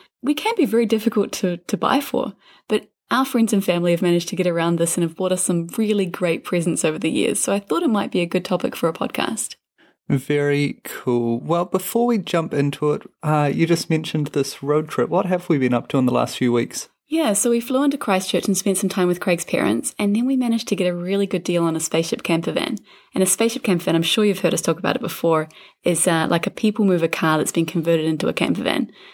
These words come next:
Speaker 1: So it's got, uh, a bed in the back, but it drives like a car. So really, really good. Because we got a relocation deal, we only paid, I think it was a dollar a day, and they organised the ferry from the South Island to the North Island. So we just had to pay for petrol. Unfortunately, petrol,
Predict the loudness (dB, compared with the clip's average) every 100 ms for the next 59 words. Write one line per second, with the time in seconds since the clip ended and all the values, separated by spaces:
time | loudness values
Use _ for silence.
0 | -16 -2 0 0 0 0 0 -4 -2 0
1 | 2 2 2 2 2 2 2 -2 -16 _
2 | -4 -2 0 0 0 -2 -2 -2 -2 -2
3 | -8 -20 _ -10 -2 0 2 2 2 2
4 | 0 2 0 0 -6 -4 0 2 2 2
5 | 0 0 0 2 0 0 0 2 2 2
6 | 0 0 0 0 0 0 0 0 -4 -2
7 | -2 0 0 2 0 0 0 0 -2 -8
8 | _ _ -2 0 2 2 2 2 2 0
9 | -4 -2 0 2 0 0 0 2 2 0
10 | 0 0 0 0 0 0 0 0 -2 -2
11 | 0 -2 -4 -10 -20 -6 -2 0 0 0
12 | 0 0 -2 -2 -2 0 -4 -6 -20 -20
13 | _ _ _ -4 -2 0 -2 0 2 2
14 | 0 0 0 0